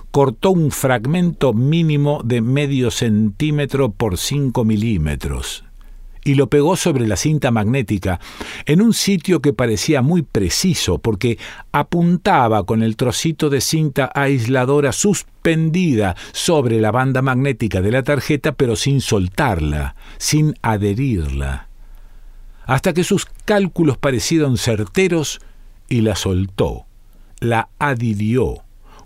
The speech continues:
controló. Me la estiró y me dijo, "Esta es una tarjeta de diez mil liras, y si seguís mis instrucciones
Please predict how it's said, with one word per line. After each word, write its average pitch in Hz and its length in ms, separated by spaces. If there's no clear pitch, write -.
controló. 131 960
Me 143 160
la 151 160
estiró 165 480
y 165 60
me 139 100
dijo, 143 380
"Esta 131 600
es - 180
una 143 200
tarjeta 123 640
de 113 200
diez 113 200
mil 120 400
liras, 78 600
y 143 100
si 147 160
seguís 156 340
mis 151 220
instrucciones 123 920